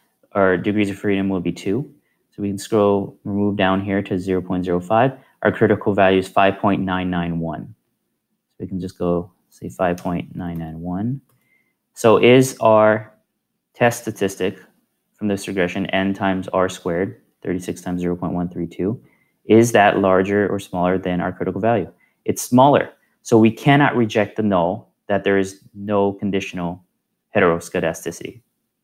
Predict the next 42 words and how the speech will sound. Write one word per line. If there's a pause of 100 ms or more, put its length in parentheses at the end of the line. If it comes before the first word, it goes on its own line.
(200)
So
this
is
good. (480)
And
so,
of
course,
there's
always
an
easier
way
to
do
this
in
Python. (460)
We
can,
of
course,
instead
of
regressing (380)
these
residuals,
squared
residuals
on
independent
variables
and
looking
just
at
the
R
squared
and
testing
this